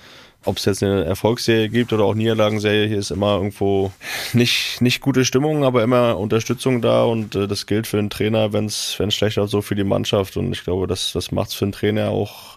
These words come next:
relativ angenehm, hier zu arbeiten. Natürlich brauchst du hier auch Erfolg, aber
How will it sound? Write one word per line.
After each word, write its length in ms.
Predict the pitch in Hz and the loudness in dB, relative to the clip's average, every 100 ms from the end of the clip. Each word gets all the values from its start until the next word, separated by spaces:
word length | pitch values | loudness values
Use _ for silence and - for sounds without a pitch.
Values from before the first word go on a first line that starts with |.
| _ | _
relativ 380 | 92 98 104 98 | -2 -2 -2 -4
angenehm, 440 | 85 104 101 101 | -2 -2 0 0
hier 140 | 104 98 | -2 -2
zu 140 | 101 | 0
arbeiten. 580 | 92 101 104 104 104 104 - - - - | 0 2 0 0 -4 -6 -12 -20 -20 -20
Natürlich 300 | - 104 104 | -2 0 0
brauchst 280 | - 98 101 | 0 0 0
du 60 | 98 | 0
hier 140 | 98 | 0
auch 140 | 98 101 | 0 0
Erfolg, 480 | 98 92 98 104 | -2 0 0 0
aber 460 | - 92 90 87 95 | -4 -2 0 0 -2